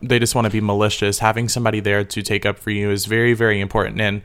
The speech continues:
I'm sure your friend is a very, very good friend. And I, from, from what you say,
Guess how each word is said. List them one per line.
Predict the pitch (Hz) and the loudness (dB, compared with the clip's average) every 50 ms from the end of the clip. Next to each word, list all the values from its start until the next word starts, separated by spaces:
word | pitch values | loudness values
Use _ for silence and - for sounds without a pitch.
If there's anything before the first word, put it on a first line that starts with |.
| - | 0
I'm | 135 139 135 | 2 2 2
sure | 120 - - 147 143 | 2 2 4 4 6
your | 139 135 131 127 | 6 4 2 2
friend | 120 - 127 120 117 117 117 117 - | 2 2 2 4 4 4 2 0 0
is | - 113 107 110 - 120 | 2 2 2 2 2 0
a | |
very, | 117 110 110 110 113 117 | 2 4 4 4 4 4
very | 113 117 110 110 107 | 4 2 2 2 2
good | 104 110 101 | 2 0 -2
friend. | - - 104 101 101 101 | 0 0 0 2 2 2
And | 104 104 104 | 2 2 4
I, | 101 104 104 101 104 101 - - - - | 4 4 4 4 2 0 -2 -8 -16 -4
from, | - - 131 131 127 127 - - - 120 - 113 120 143 - - - - - | 2 2 4 4 2 -2 -6 -8 -10 -8 -6 -6 -6 -6 -8 -10 -18 -12 -6
from | - 147 139 135 | -2 0 2 2
what | 135 135 - | 2 0 0
you | - 131 | -2 -2
say, | - - - 110 110 107 107 107 107 - - | -2 0 2 2 2 2 2 0 0 -2 -6